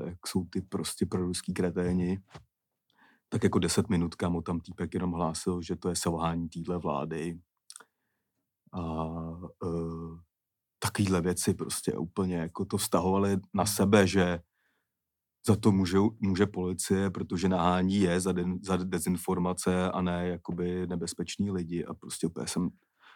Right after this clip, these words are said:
Speaker 1: a říkám, tak si jdu pojít do komentů, teď to tady musí napsat: „Seš čurák, drž píču.“
Speaker 2: No.
Speaker 1: A v komentech prostě byly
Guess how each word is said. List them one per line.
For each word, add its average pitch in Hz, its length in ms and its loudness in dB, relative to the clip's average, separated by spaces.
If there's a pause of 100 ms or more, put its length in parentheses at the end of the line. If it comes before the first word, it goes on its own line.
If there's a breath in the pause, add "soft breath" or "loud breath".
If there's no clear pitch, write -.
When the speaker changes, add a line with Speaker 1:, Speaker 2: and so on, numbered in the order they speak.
(140 soft breath)
Speaker 1:
a 101 120 8 (300)
říkám, 92 300 4
tak - 200 2
si 110 100 8
jdu 101 60 10
pojít 92 220 8
do 90 100 8
komentů, 104 400 8
teď 82 160 0
to 87 80 -2
tady 87 200 2
musí 85 220 0
napsat: 82 380 2
„Seš - 300 4
čurák, 90 420 0
drž 87 180 -4
píču.“ 120 360 2
Speaker 2:
No. - 80 -2 (580 loud breath)
Speaker 1:
A - 40 -2
v - 80 -4
komentech 87 540 6
prostě - 420 2
byly 85 320 2